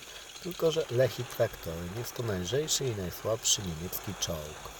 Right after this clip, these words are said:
A dlaczego? Dlatego, że czasami jest przyjemnie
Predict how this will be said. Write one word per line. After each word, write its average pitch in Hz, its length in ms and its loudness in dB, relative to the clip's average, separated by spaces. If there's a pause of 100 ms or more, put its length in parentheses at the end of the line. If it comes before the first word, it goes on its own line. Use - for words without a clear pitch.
(1500)
A 160 60 4
dlaczego? 151 640 2 (420)
Dlatego, 233 400 4
że 147 100 0
czasami 104 480 0
jest 85 140 -4
przyjemnie 117 580 0